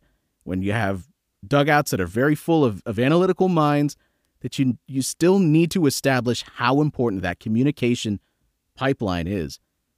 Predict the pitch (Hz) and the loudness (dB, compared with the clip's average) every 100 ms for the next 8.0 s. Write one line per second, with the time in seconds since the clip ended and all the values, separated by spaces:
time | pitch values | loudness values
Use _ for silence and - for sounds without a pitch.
0 | _ _ _ 143 143 143 165 160 - _ | _ _ _ -4 2 4 6 4 -4 _
1 | _ _ _ _ _ _ _ - 170 208 | _ _ _ _ _ _ _ -8 0 4
2 | 180 139 131 - 156 143 175 190 - 160 | 4 4 0 0 4 6 6 2 2 2
3 | 165 165 151 - 160 127 104 117 113 123 | 4 2 0 0 0 0 -2 -2 0 2
4 | 156 - 180 - 143 147 175 - 165 160 | 0 0 -4 -2 0 2 2 0 -2 0
5 | 135 - 156 123 156 160 113 95 - 156 | -2 0 0 2 2 4 2 0 -2 0
6 | 156 147 139 - 156 - 151 151 160 156 | 2 2 0 0 -2 0 -2 0 -2 -2
7 | 110 127 151 - 151 151 139 127 147 180 | 0 2 2 0 2 2 2 2 2 0